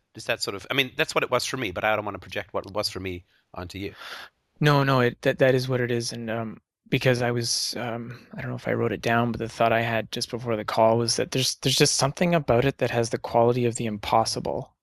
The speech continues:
Speaker 2: And it's just, it, like, I can't, I don't know if that speaks to what you just said. It just,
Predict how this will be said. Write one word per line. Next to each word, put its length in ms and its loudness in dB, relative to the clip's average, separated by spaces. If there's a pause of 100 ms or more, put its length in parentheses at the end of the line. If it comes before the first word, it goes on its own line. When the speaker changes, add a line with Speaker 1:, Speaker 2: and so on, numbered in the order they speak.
Speaker 2:
And 140 -4
it's 140 -6
just, 240 -6 (340)
it, 160 -8 (420)
like, 200 4
I 80 4
can't, 560 -2 (1300)
I 80 2
don't 120 4
know 100 2
if 100 -2
that 180 0
speaks 320 -4
to 80 -8
what 120 -4
you 100 -8
just 160 -4
said. 160 6
It 60 4
just, 200 -4